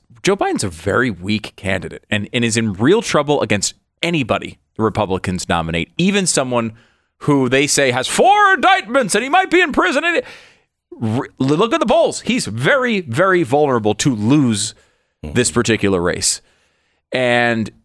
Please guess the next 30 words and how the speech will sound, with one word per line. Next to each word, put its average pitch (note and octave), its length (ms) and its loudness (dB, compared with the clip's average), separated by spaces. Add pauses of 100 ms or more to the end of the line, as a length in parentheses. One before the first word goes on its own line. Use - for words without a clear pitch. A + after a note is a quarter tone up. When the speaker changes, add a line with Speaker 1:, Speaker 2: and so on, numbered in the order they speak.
(480)
Speaker 1:
if E3 260 2
you E3+ 140 2
need G3+ 360 2
a G#3+ 140 2
way D3+ 400 2
to A2+ 140 -2
force B2 360 0
him B2 140 0
out, E2 240 -2
remember, F3 240 0
he's C#3 140 -4
still B3 240 0
the A#3+ 80 -2
president F#3 400 0
of D3+ 60 -2
the D3 60 0
United C3+ 280 0
States. - 320 -4
No A2+ 60 -2
matter A#2 180 0
how E3+ 260 -2
oblivious C#3+ 800 0
he G#2+ 200 -2
seems, F3 600 -2
no A#2 80 -4
matter G#2+ 220 0
how B2+ 480 -2
oblivious A#2+ 560 0
he G#2+ 180 2
is, E3 400 2